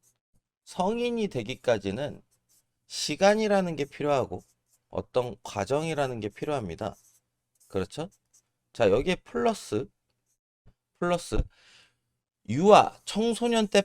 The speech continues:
빠르게 자라는 친구가 있는가 반면에 유아 때는 좀 작지만 청소년 때 갑자기 크게 성장하는 사람이 있고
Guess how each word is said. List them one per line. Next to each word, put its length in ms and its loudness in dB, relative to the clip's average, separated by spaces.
빠르게 420 4
자라는 540 2
친구가 500 -2
있는가 760 0
반면에 920 0
유아 300 6
때는 420 0
좀 180 -4
작지만 600 -6
청소년 720 0
때 160 0
갑자기 480 -2
크게 360 -4
성장하는 680 0
사람이 440 2
있고 440 4